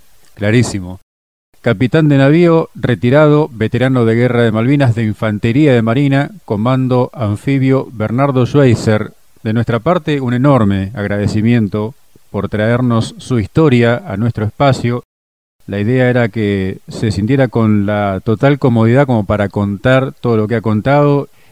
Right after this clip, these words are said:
y que nuestra audiencia conozca en detalles todas sus vivencias también. Así que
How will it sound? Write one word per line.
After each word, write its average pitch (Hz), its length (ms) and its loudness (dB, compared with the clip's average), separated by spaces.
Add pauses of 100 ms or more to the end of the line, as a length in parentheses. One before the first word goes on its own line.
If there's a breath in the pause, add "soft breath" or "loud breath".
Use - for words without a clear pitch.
(100)
y 107 100 -8
que 110 120 -4
nuestra 104 760 -2 (100)
audiencia 120 800 0
conozca 107 600 -2
en 98 80 -2
detalles 107 440 -2
todas 101 500 -2
sus 101 220 -6
vivencias 107 480 0
también. 98 380 -4
Así 98 180 -6
que 113 220 -2